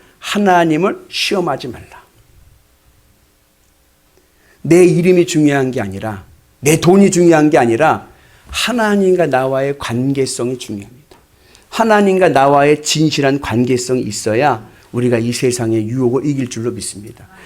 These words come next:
그 하나님을 시험하지 말라라고 하는 의미는 어떠한 의미냐면, 내가 하나님에 대한 사랑을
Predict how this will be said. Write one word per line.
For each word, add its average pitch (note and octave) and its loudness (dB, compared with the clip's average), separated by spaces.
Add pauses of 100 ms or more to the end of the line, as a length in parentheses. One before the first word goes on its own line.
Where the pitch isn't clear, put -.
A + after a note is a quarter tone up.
(160)
그 D#3+ 0
하나님을 C4 2
시험하지 A3 2
말라라고 C#3+ 0
하는 C#3 -2
의미는 B2 -2 (560)
어떠한 D3+ 0
의미냐면, A2+ -2 (1500)
내가 D#3 2
하나님에 B3 2
대한 G#3 2
사랑을 G3+ 0